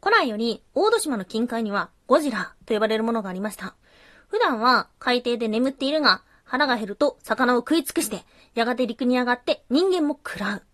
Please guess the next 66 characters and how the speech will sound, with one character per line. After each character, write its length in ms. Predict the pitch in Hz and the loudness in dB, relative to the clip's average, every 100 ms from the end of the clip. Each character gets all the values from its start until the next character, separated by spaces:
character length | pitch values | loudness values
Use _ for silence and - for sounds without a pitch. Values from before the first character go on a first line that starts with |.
| _ _ _ _ _ _ - - _ | _ _ _ _ _ _ -20 -20 _
島 360 | - - 240 381 | -8 -4 2 0
で 80 | 277 | 2
は 220 | 247 220 | 0 0
不 140 | - | 0
良 180 | 240 359 | 0 2
に 100 | 359 | 2
な 100 | 359 | 0
る 100 | 311 | 0
と 140 | - 311 | 2 0
ゴ 180 | 349 359 | 2 2
ジ 100 | 330 | 2
ラ 100 | 226 | 0
が 160 | 160 _ | -4 _
現 120 | 220 277 320 | 0 4 4
れ 80 | 302 | 2
る 100 | 226 | -2
と 80 | |
言 140 | 196 196 | -4 0
わ 60 | |
れ 60 | 202 | 0
て 80 | 214 | 0
い 60 | |
ま 120 | 202 202 | -8 -8
し 40 | |
た。 200 | - 190 _ _ _ _ _ | -8 -10 _ _ _ _ _
そ 120 | - 320 | -6 -2
こ 100 | 381 | 0
で 160 | 403 - | 0 0
嫁 180 | 226 269 | 0 2
入 80 | |
り 100 | 285 | 0
前 160 | 285 277 | 0 0
の 80 | 214 | -2
娘 340 | 202 208 196 | -6 -8 -8
を 80 | 180 | -8
生 240 | 170 202 | -8 -8
贄 200 | 196 190 | -8 -8
に 140 | 185 185 | -8 -8
し 60 | |
て 200 | - 294 _ - | -4 -4 _ -6
海 180 | 233 226 | -2 -2
に 100 | 190 | -4
流 80 | 175 285 | -4 -4
す 180 | - - - | -4 -16 -4
と 80 | |
い 60 | 381 | -2
う 40 | |
よ 60 | 381 | 0
う 20 | |
な 100 | 392 | -2
風 160 | - 269 | 0 -2
習 160 | 254 | -2
も 80 | 226 | -2
あ 40 | 233 | -2
っ 80 | |
た 80 | 233 | -6
そ 120 | 190 | -10
う 20 | 180 | -10
で 120 | 185 | -8
す。 180 | - - _ _ _ _ _ _ - | -12 -14 _ _ _ _ _ _ -8
ま 100 | 247 | -2
た、 160 | 311 - | -2 0
ゴ 120 | - | 0
ジ 140 | 277 | 2
ラ 160 | 233 208 | 0 0
の、 260 | 226 302 | 2 2